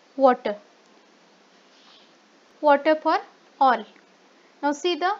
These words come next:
image. What do you see the, in this image?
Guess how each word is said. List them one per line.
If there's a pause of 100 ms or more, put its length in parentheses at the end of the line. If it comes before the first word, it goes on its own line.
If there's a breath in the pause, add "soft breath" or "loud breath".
(380)
image. (640)
What
do
you
see
the,
in
this (320)
image?